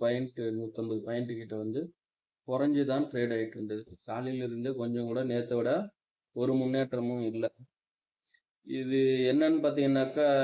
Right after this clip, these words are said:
ப்ராஃபிட் புக்கிங் தான். அதாவது நேத்து வந்து நானூறு பாயிண்ட்டுக்கு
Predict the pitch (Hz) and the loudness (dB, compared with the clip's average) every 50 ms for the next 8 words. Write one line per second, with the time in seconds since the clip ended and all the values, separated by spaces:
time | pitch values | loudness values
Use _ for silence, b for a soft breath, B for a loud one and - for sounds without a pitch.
0 | 131 127 123 120 120 117 117 113 110 113 110 - _ - 120 135 160 165 170 160 | 4 4 4 4 2 2 0 0 -4 -4 -6 -6 _ 0 2 2 2 2 0 0
1 | 143 135 131 127 117 120 131 117 113 113 110 113 107 101 - _ _ _ _ _ | 0 -2 -4 -6 -6 -6 -6 -8 -6 -4 -4 -6 -6 -8 -12 _ _ _ _ _
2 | _ _ _ _ _ _ _ _ _ - 120 123 131 139 139 143 135 131 131 135 | _ _ _ _ _ _ _ _ _ -4 0 2 2 2 4 4 4 4 4 2
3 | 135 135 - 135 131 131 135 135 127 123 127 131 131 123 113 104 123 131 135 135 | 2 2 2 2 2 2 2 2 4 4 4 4 2 0 0 0 0 2 2 0
4 | 131 120 123 120 | 0 0 -2 -2